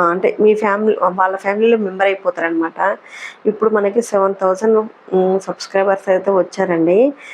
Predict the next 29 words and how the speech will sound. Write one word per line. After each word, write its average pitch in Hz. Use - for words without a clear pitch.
చాలా 202
హ్యాపీ, 220
నా 175
వీడియోస్ 190
నచ్చి 220
సెవెన్ 190
థౌజండ్ 196
వచ్చారు 208
అంటే 196
చాలా 185
హ్యాపీ. 185
కానీ 302
సెవెన్ 254
థౌజండ్ 277
ఉన్నారు 233
కానీ 226
సెవెన్ 262
థౌజండ్ 262
మెంబర్స్ 233
అసలు 220
చూడట్లేదు 226
వీడియోస్. 185
అది 196
ఒకటి 226
కొంచెం 190
బాధ 175
అనిపిస్తుంది. 180
మనకున్న 220
సబ్స్క్రైబర్స్ 247